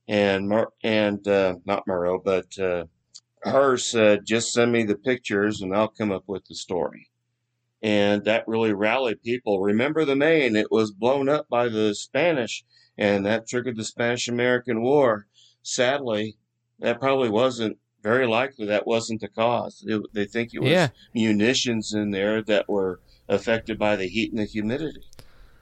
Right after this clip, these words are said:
Speaker 2: And the jackass didn't even want people to get high during that war either, because he's also one of the key figures responsible for the criminalization of marijuana in this country.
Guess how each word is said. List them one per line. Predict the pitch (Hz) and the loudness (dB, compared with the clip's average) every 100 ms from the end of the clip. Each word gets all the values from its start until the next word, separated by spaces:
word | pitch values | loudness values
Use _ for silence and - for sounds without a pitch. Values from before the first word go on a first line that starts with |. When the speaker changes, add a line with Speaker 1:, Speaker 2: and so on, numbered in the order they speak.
| - _ _ - - | -20 _ _ -14 0
Speaker 2:
And | 139 185 190 139 | 2 2 2 0
the | 107 | -2
jackass | 92 110 104 110 110 117 113 120 - | -4 -6 0 0 0 0 2 2 0
didn't | 127 120 123 | 2 2 2
even | 123 117 110 | 0 2 2
want | 123 120 | 4 2
people | - 131 123 | 0 -2 0
to | 110 | -2
get | 110 139 135 | 0 2 2
high | 120 156 185 170 107 | 2 0 2 2 0
during | 101 110 98 95 | -2 -2 -2 0
that | 98 92 | -2 -2
war | 107 110 117 | 0 4 4
either, | 131 165 117 107 | 4 0 -2 -4
because | 104 107 123 | -4 -2 0
he's | 120 131 | 0 -2
also | - 147 202 226 - 117 110 | 0 2 2 2 0 2 2
one | 117 | 2
of | 123 | 0
the | 113 | -2
key | - 165 175 | -2 -4 -2
figures | - 127 123 117 | -2 0 0 -2
responsible | 117 - 143 180 - 101 107 123 - - - | -4 -2 0 0 -2 -2 2 0 0 -18 -14
for | - 131 | -2 0
the | 120 123 | 2 0
criminalization | 107 - 170 175 151 127 107 143 185 - - 113 120 - | 0 0 0 0 0 0 0 0 -2 -4 -2 0 0 0
of | 123 110 | 0 0
marijuana | 110 127 143 139 131 190 247 139 98 95 - - - - | 0 2 4 2 -2 -4 0 0 0 -2 -8 -20 -20 -4
in | 117 | 0
this | 107 95 | 2 0
country. | - 107 95 - 87 76 - | 0 0 0 -4 -6 -6 -12